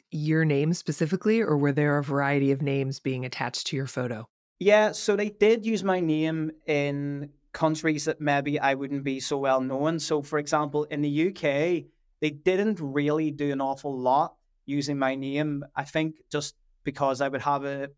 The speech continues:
Speaker 2: fairly solid following in the U K online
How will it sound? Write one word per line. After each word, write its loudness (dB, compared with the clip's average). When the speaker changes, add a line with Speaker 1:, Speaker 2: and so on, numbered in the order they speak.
Speaker 2:
fairly -2
solid 2
following 4
in 0
the 0
U 2
K 0
online 2